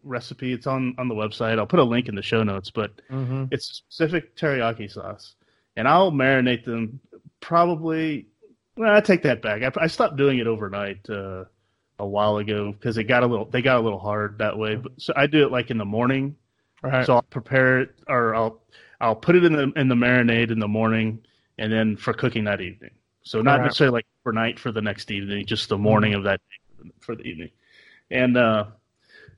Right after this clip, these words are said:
Speaker 1: you know, do the, I don't, I don't do onions or anything like that. I'll just do, uh,
Speaker 2: Communist.
Speaker 1: <laughs> just
Speaker 2: Sorry.
Speaker 1: cre-, you know, cream cheese, and s-, I'll slice, uh, jalapenos.
Speaker 2: Mm.
Speaker 1: You know,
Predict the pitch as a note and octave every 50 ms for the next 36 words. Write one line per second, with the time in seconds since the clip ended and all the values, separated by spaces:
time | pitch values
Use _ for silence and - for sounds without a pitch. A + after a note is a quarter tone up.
0 | - C3+ A#2 A2+ A2+ A2 A2+ C3 C3 C3 B2+ B2 A#2+ A#2 A2+ A#2 A#2 B2+ D3+ D#3+
1 | - C3+ B2 B2+ C3+ C#3 B2+ B2 C3 B2+ B2+ B2+ B2 B2 A#2 A2+ D#3 - C3+ B2
2 | A#2 G2+ G2+ G2+ G2 G2+ G2+ G2+ G#2 G2 - G#2+ G2 F#2 F2+ F2+ F#2+ F#2 F#2+ G2+
3 | A#2+ _ - A#2+ A2+ A2+ B2 A#2 - - B2 A2+ A2 A2 G#2+ G#2+ G#2 G2+ _ _
4 | _ - _ - G#2+ G#2 G2+ G2+ G2 G2 G2 G2 _ _ _ - - - - B2+
5 | A#2+ A#2+ A#2+ A2+ A2+ A#2 A#2 - - - _ _ _ _ _ _ _ _ - -
6 | - D#3+ C#3+ B2+ - - - C#3+ - - _ _ - - - C3+ A#2+ - B2 -
7 | - - D3+ D#3+ - _ _ - C3 A#2 A2+ - - D#3 C#3 C3+ B2+ - D3+ C#3
8 | C3 C3 C3 B2+ B2+ C3 - B2 A2 - - - - C3+ A#2+ A2+ A2 A2 - -
9 | - C#3 A#2+ A#2 A2+ A2 - - - A2+ A2 A2 G#2+ G#2 A#2+ A2+ A2+ A2 - A#2+
10 | A2 G#2+ G#2+ G2+ G2+ G#2+ G#2+ - - _ _ _ _ _ C#3 C#3 C#3 C#3 C#3 C#3
11 | C#3 C3+ C3+ B2+ B2+ B2 A#2+ A#2 A#2